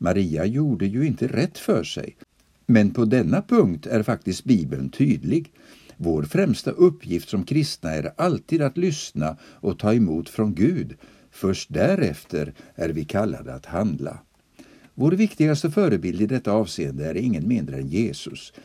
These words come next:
I Johannes evangeliet vittnar Jesus om sig själv med orden: "Sonen kan inte göra något av sig själv, utan bara det han ser Fadern göra." Vad Fadern gör, det gör också Sonen.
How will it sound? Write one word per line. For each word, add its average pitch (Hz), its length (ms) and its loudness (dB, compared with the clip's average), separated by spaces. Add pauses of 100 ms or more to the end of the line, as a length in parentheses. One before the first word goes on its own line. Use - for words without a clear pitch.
(120)
I - 100 -8
Johannes 80 440 -4
evangeliet 92 580 0
vittnar 151 420 -2
Jesus 127 440 -4
om 76 100 -6
sig 110 140 -6
själv 151 360 0
med 160 140 0
orden: 71 420 -2 (300)
"Sonen 160 580 0
kan 156 160 0
inte 117 200 2
göra 98 260 2
något 78 300 -4
av 76 100 -4
sig - 180 -8
själv, 98 520 0 (320)
utan 80 360 -2
bara 76 280 0
det 71 120 -4
han 76 180 -4
ser - 400 -8
Fadern 104 640 -2
göra." 131 480 -4 (520)
Vad 90 260 0
Fadern 101 480 2
gör, 90 400 2 (180)
det 78 140 -4
gör 107 220 2
också 98 260 -2
Sonen. 127 640 -2